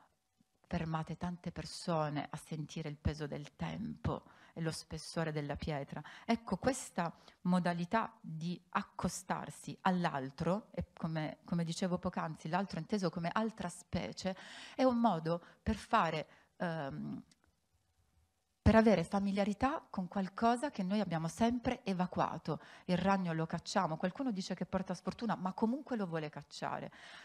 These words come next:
Ci sono tante cose che noi mettiamo da parte perché le abbiamo escluse nella costruzione della città moderna. La natura è completamente fuori.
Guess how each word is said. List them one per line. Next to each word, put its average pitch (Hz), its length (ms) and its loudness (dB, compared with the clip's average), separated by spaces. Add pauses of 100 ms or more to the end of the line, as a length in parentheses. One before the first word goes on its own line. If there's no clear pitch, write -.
(120)
Ci 202 120 -2
sono 208 200 2
tante 269 300 0
cose 165 280 0
che 170 100 -6
noi 160 100 -2
mettiamo 160 380 -2
da 156 100 0
parte 180 320 -2
perché - 220 -6
le 170 80 2
abbiamo 185 280 2
escluse 208 460 -6
nella 151 160 -2
costruzione 160 540 -6
della 151 160 -2
città - 320 -4
moderna. 147 600 0 (180)
La 147 120 0
natura 175 320 -2
è 156 40 -6
completamente 170 680 -6
fuori. 151 360 -2